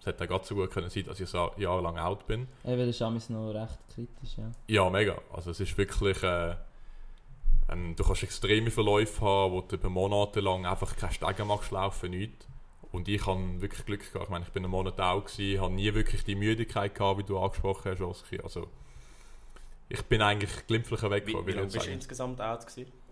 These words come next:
Speaker 1: Äh, beim Pfeifrischen bin ich insgesamt, glaub, sechs Wochen out gewesen, wo ich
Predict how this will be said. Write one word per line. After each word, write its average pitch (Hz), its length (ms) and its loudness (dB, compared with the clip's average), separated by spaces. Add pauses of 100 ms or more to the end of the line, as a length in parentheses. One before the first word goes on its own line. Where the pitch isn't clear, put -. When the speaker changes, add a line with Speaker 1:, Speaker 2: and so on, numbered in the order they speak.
(560)
Speaker 1:
Äh, 95 200 4
beim 95 160 0
Pfeifrischen 104 580 2
bin 98 140 -2
ich 95 100 -2
insgesamt, 95 500 -4
glaub, - 160 -6
sechs - 360 -8
Wochen - 280 -10
out - 280 -6
gewesen, - 200 -10
wo 87 40 -6
ich 87 60 -8